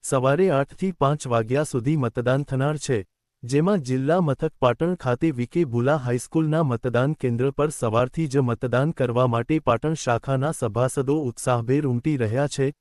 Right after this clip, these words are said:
પાટણ મહેસાણા સહિત ગુજરાતમાં ચોપન જેટલી શાખાઓ ધરાવતી મહેસાણા અર્બન કો-ઓપરેટિવ બેંકની પાટણ શહેરમાં બે શાખાઓ આવેલ છે,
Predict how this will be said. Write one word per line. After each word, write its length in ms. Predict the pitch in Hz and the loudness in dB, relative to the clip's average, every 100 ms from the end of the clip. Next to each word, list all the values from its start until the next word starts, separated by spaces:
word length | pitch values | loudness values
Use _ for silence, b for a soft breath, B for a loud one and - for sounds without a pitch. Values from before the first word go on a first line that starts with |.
| _ _ - | _ _ 0
પાટણ 300 | 147 143 220 | 0 2 2
મહેસાણા 600 | 196 127 147 - 151 170 - | 2 0 -2 -2 0 0 -2
સહિત 320 | 123 143 156 | -2 -4 -4
ગુજરાતમાં 640 | 120 113 117 123 - 151 175 | -4 -2 0 0 0 -2 -2
ચોપન 440 | - 123 170 170 | 0 0 2 0
જેટલી 360 | 120 120 160 175 | -2 -2 -2 -4
શાખાઓ 540 | - 110 - 127 147 | 0 -2 0 0 0
ધરાવતી 500 | 117 113 120 - 175 | 0 0 0 0 0
મહેસાણા 560 | 123 110 117 135 143 170 | 0 -2 -2 -2 -2 -2
અર્બન 400 | 127 110 127 143 | -4 0 0 0
કો-ઓપરેટિવ 720 | 160 160 120 123 123 165 175 | 2 2 2 0 -2 -2 -2
બેંકની 400 | 117 117 131 165 | 0 -2 -2 -2
પાટણ 380 | 160 117 147 165 | 2 0 0 -4
શહેરમાં 520 | - 110 120 120 156 | -2 -2 0 0 0
બે 180 | 139 139 | 0 -2
શાખાઓ 500 | - 123 - 143 180 | 0 -2 0 0 2
આવેલ 360 | 156 135 127 | 2 2 0
છે, 320 | 120 135 104 | 0 -2 -2